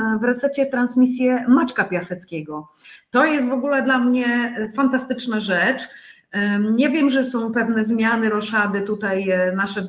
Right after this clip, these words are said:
obsadowe. E, ja się osobiście bardzo cieszę, że się Maciej pojawił. E,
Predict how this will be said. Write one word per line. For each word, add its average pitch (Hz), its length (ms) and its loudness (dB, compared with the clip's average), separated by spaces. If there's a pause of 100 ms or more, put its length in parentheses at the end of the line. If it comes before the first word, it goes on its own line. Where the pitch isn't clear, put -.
obsadowe. 196 760 -2 (180)
E, 208 400 -4 (160)
ja 233 180 2
się 247 160 0 (320)
osobiście 247 480 0
bardzo 233 360 2
cieszę, 254 280 -2
że 233 140 -4
się 247 140 -2
Maciej 202 420 4
pojawił. 175 640 0 (600)
E, 202 420 0